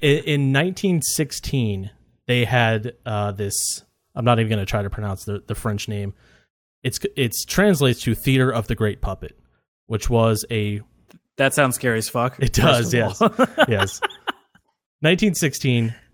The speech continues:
Speaker 1: uh, it was a stage performance that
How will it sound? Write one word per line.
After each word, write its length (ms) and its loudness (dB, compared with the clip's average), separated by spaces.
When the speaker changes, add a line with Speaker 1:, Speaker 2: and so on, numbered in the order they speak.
Speaker 1:
uh, 460 2
it 180 -2
was 480 2
a 160 0
stage 400 -2
performance 760 -2
that 580 0